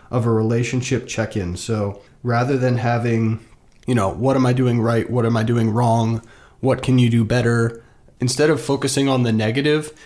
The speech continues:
it's really taking a optimistic lens towards the relationship and trying to focus on the things to improve on. So he advises to reflect on the following three statements.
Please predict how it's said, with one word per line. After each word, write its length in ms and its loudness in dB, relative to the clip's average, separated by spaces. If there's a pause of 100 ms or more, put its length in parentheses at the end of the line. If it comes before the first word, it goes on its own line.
(160)
it's 220 -4
really 320 2
taking 480 -2
a 440 0 (280)
optimistic 760 0
lens 580 -2
towards 440 -2
the 80 -2
relationship 680 -2
and 160 -2
trying 320 0
to 60 -6
focus 340 -4
on 140 0
the 100 -2
things 320 -2
to 160 -2
improve 440 0
on. 240 -10 (400)
So 260 0
he 200 0
advises 680 0
to 500 0 (440)
reflect 560 -2
on 140 2
the 80 0
following 520 2
three 220 -4
statements. 720 -6